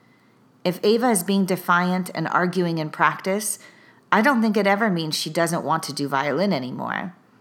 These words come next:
It just means she's eight, and we need to go through these developmental waters together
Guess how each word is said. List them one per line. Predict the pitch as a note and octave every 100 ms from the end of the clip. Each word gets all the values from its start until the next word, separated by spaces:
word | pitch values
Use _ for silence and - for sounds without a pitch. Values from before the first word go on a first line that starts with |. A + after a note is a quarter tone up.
| _ _ _ _ -
It | G#3
just | A#3 B3
means | A#3 A3+ G#3+
she's | G3+ E3+
eight, | E3+ C#3 - - _ _ _ _ _ _
and | F#3 F#3+
we | G3
need | G#3 A3
to | G#3+
go | G3 F#3+
through | - G#3+
these | F#3+ F3
developmental | F3+ D#3+ F3+ A3+ G3 F3+ F3+ E3+
waters | E3+ E3+ E3 E3
together | - D#3 E3 E3 F3 G3